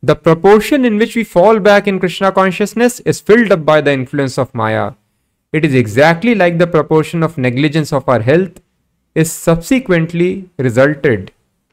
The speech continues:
in our falling ill. The person who is very careful about his health does not generally fall ill. Similarly, a person who is always fixed up in Krishna consciousness cannot be defeated by Maya.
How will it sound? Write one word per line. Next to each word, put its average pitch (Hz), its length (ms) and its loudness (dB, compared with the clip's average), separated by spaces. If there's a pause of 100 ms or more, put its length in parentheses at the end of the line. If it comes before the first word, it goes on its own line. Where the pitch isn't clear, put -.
in 135 120 -2
our 147 120 0
falling 127 480 -2
ill. 117 240 -2 (1000)
The 139 120 -2
person 220 480 2
who 208 120 2
is 196 160 0
very 175 280 2
careful 165 420 2
about 151 300 2
his 139 140 -2
health 143 400 0 (520)
does 131 220 0
not 202 280 2
generally 139 380 -2
fall 120 320 -2
ill. 101 180 -4 (840)
Similarly, 214 560 4
a 190 80 4
person 170 380 0
who 185 60 4
is 156 100 0
always 139 440 4
fixed 160 280 0
up 175 120 0
in 143 140 -6
Krishna 151 320 -2
consciousness 127 760 -2
cannot 156 440 0
be 151 80 0
defeated 131 480 -2
by 120 140 0
Maya. 110 320 -2